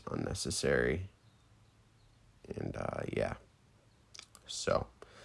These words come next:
and I also like the social commentary on, you know, um,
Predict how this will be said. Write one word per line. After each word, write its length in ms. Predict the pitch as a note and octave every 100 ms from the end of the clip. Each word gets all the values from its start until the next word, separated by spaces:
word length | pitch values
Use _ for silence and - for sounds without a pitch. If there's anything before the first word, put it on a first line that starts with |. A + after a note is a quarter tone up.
| - -
and 80 | C#2
I 100 | E2+
also 280 | F2+ F2+ D#2+
like 180 | E2 -
the 80 |
social 320 | D#2+ D#2 D2+ -
commentary 640 | C#2+ C#2 C#2 C2 C#2 C2
on, 280 | B1+ C2+ -
you 120 | - C2
know, 200 | G1+ - - - - - - - - - - -
um, 420 | B1+ C2 G1+ -